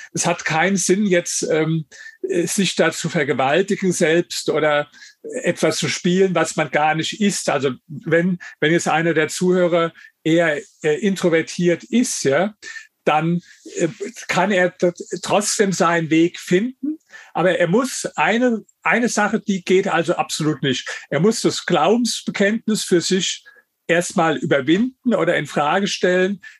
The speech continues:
dass die Leistung alleine zählt und dass Verkauf und Selbstvermarktung unwichtig ist. Also wer, wer das glaubt, ja, der wird auf jeden Fall,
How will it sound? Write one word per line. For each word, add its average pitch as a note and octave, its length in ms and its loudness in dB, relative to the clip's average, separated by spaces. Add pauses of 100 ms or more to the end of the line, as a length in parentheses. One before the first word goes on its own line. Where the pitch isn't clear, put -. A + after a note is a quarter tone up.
dass - 480 -2 (220)
die E3+ 80 0
Leistung F3 540 0
alleine D3+ 480 0
zählt F3+ 520 2 (360)
und F3 360 0
dass - 360 -2 (160)
Verkauf F3+ 640 0
und D#3+ 140 -2
Selbstvermarktung D#3 1200 -2
unwichtig E3 560 0
ist. - 300 -8 (240)
Also D3+ 360 2
wer, D#3+ 300 0
wer F3 180 4
das - 360 -2
glaubt, F#3+ 540 0
ja, F3 260 0 (280)
der E3 160 4
wird F#3 360 0
auf E3+ 160 -2
jeden G3 320 2
Fall, F3 440 0